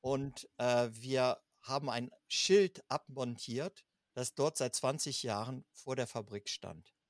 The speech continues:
Ein rostiges Schild, das sie einfach weggemacht haben. Und er sagt, es war unglaublich, was da passiert ist. Als das Schild weg war, sind die Mitarbeiter auf einmal gekommen und haben gesagt,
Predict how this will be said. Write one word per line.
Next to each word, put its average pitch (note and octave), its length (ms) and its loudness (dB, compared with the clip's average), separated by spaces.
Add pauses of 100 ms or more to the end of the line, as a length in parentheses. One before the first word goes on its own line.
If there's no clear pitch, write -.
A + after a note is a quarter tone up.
(520)
Ein G#2+ 220 -4
rostiges B2+ 680 0
Schild, C3 580 -2 (520)
das C3+ 100 -2
sie D#3+ 80 0
einfach D#3 340 0 (140)
weggemacht - 640 -10
haben. - 180 -20 (880)
Und C3 180 0
er C3 80 4
sagt, D#3+ 220 2
es D3 120 0
war C3+ 260 0
unglaublich, F#3+ 720 0
was C#3 160 0
da B2 240 -2
passiert F#3 600 -2
ist. - 280 -2 (220)
Als B2+ 140 -4
das B2 160 2
Schild B3+ 360 0
weg A2+ 280 -4
war, B2+ 280 -4 (240)
sind D#3+ 240 -6
die D#3+ 100 -4
Mitarbeiter D3 680 2
auf - 160 -6
einmal C3+ 260 -2
gekommen D#3+ 480 -4
und B2 260 -8
haben C3+ 260 -4
gesagt, B2+ 340 -6